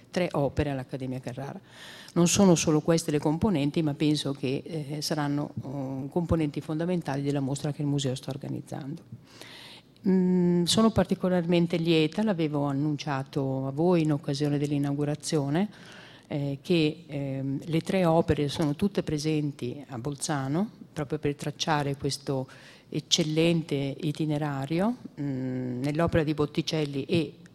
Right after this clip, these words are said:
eh, nel Rinascimento italiano, e lascio ora ad Andrea Di Lorenzo, che ha approfondito,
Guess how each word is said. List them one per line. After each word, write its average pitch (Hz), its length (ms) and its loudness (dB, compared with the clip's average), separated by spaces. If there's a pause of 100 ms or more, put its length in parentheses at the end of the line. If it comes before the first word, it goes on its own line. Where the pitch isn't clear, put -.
(120)
eh, 139 340 -6
nel 143 180 -2
Rinascimento 156 560 0
italiano, 190 480 2
e 151 80 6
lascio 156 460 2 (480)
ora 151 480 2
ad 151 160 -2
Andrea 165 300 2
Di 165 120 2
Lorenzo, 175 640 2
che 147 260 2
ha 135 640 -2
approfondito, 143 800 -2